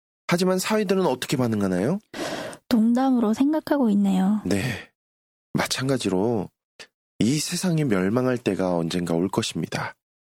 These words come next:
Speaker 1: 그리고 세상의 멸망과 함께 지옥으로 떨어질 자들도 있겠죠.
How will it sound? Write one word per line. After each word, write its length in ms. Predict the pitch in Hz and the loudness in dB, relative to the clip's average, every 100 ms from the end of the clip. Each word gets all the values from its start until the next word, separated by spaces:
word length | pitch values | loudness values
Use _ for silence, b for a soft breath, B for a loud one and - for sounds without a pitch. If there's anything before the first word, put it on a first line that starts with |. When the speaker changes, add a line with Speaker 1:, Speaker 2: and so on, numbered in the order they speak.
| _ _ _ _ _ | _ _ _ _ _
Speaker 1:
그리고 580 | - - 117 117 120 120 | -2 0 2 2 2 0
세상의 400 | - 156 156 147 | -2 -2 0 0
멸망과 640 | 117 104 113 117 117 113 | 0 0 0 0 0 0
함께 560 | 117 113 - 107 104 101 _ _ _ | 0 -4 -2 -2 -2 -4 _ _ _
지옥으로 540 | - - 98 90 87 87 | -10 -2 -2 0 0 2
떨어질 460 | 127 135 131 120 120 | 0 0 -2 -2 -4
자들도 440 | - 98 85 92 | -4 -4 0 0
있겠죠. 520 | 87 85 - - 131 | 0 -2 -2 -2 -2